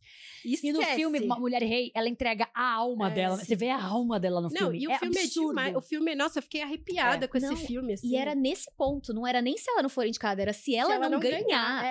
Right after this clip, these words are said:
Speaker 2: ela
Speaker 3: Exato,
Speaker 2: tinha que
Speaker 3: porque
Speaker 2: ganhar.
Speaker 3: já era uma certeza de que ela
Speaker 2: É.
Speaker 3: seria indicada, assim,
Speaker 1: É.
Speaker 3: óbvio que.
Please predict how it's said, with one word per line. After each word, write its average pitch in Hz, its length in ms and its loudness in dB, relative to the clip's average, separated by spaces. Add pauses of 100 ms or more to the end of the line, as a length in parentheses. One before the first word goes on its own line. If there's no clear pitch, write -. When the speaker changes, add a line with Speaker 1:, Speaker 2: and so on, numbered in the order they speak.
Speaker 2:
ela 254 120 0
Speaker 3:
Exato, 269 80 0
Speaker 2:
tinha 254 100 2
que 269 160 -8
Speaker 3:
porque 214 80 -6
Speaker 2:
ganhar. 320 260 2
Speaker 3:
já 277 220 2
era 320 320 0
uma 277 160 2
certeza 277 560 0
de - 80 -6
que - 60 -2
ela 196 100 0
Speaker 2:
É. - 20 -6
Speaker 3:
seria 196 220 -2
indicada, 180 420 -6
assim, 170 140 -4
Speaker 1:
É. 151 80 -10
Speaker 3:
óbvio 208 320 2
que. - 120 -10